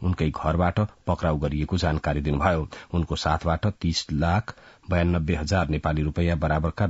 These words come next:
भिन्न सत्र देशका मुद्राका साथै तीन करोड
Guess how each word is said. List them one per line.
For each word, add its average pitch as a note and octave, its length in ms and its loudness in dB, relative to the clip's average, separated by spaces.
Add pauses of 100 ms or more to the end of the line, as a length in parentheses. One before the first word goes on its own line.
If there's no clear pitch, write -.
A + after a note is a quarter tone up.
भिन्न G2+ 320 0
सत्र E2 540 -2
देशका E2+ 400 0
मुद्राका D#2 420 0
साथै E2 340 0 (280)
तीन G2+ 280 2 (140)
करोड F#2 340 2